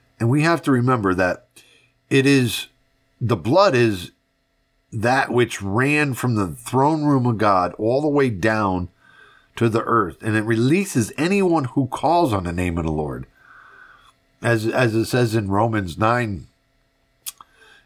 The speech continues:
uh, "For anyone that, that calls on the name of the Lord shall be saved." And if you confess with your mouth the Lord is your Savior, uh,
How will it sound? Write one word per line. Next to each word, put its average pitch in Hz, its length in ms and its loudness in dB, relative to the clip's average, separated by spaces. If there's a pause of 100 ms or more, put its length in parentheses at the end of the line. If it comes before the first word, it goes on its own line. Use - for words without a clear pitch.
(120)
uh, 95 280 -2 (1200)
"For 120 200 2
anyone 127 320 0
that, 120 140 -2 (280)
that 113 160 -2
calls 117 300 0
on 113 100 0
the 107 380 -6
name 104 300 -2
of 110 80 -2
the 113 60 0
Lord 101 340 0
shall 104 260 0
be 107 140 0
saved." - 560 -6 (580)
And 110 220 -2
if 98 180 -6
you 101 120 -2
confess 104 540 -2
with 95 180 -2
your 92 100 0
mouth 113 640 -2 (920)
the 101 100 0
Lord 98 500 0 (440)
is 92 260 -2
your 90 120 -2
Savior, 123 720 -2 (1600)
uh, 85 340 -4